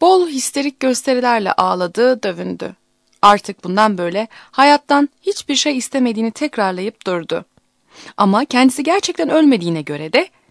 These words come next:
gerçeği görmemezlikten de gelemiyordu. Şimdi ne olacaktı? Böylesine boşuna o Karun gibi zengin damadı ellerinden kaçıracak mıydı? Gözyaşlarını bir güzel kuruttu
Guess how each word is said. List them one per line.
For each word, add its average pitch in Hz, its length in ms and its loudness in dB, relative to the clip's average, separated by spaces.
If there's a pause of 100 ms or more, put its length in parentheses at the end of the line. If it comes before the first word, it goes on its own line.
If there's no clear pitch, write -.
(200)
gerçeği 185 440 -4
görmemezlikten 165 800 -2
de 240 40 -8
gelemiyordu. 254 800 -2 (580)
Şimdi 277 300 0
ne 170 80 -2
olacaktı? 156 640 -6 (680)
Böylesine 262 580 2
boşuna 196 440 -2 (160)
o - 140 0
Karun 311 400 4
gibi 233 200 -2
zengin 226 460 0
damadı 165 560 -6 (180)
ellerinden 254 500 -2
kaçıracak 269 600 -6
mıydı? 185 320 -8 (960)
Gözyaşlarını 262 680 2
bir 285 100 -2
güzel 170 360 -8
kuruttu 208 600 -6